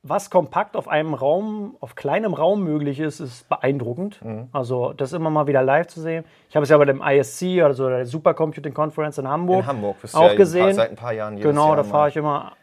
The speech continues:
Speaker 1: hin und da sieht man es schon immer und kann es erahnen. Und was dann eben, also die, das technische Know-how in diesen Supercomputern ist wirklich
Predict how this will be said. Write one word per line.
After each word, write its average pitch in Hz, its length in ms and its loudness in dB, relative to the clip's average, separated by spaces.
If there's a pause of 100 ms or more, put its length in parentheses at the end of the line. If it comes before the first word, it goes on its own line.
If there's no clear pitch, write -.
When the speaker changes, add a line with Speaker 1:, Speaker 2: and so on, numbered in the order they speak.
(220)
Speaker 1:
hin 175 320 -6
und 135 480 -6
da 139 140 6
sieht 202 160 -4
man 208 160 2
es 202 160 -2
schon 196 180 -2
immer 190 280 -2
und 165 100 -4
kann 160 160 -4
es 147 100 -8
erahnen. 175 720 -2 (320)
Und 123 160 -8
was 139 160 0
dann 160 120 -2
eben, 151 380 -2 (340)
also 131 240 -4
die, 127 340 -8
das 123 200 -8
technische 185 400 -2
Know-how 151 600 4
in 143 100 -2
diesen 143 320 -8
Supercomputern 135 720 -6
ist 120 160 -10
wirklich 139 500 -4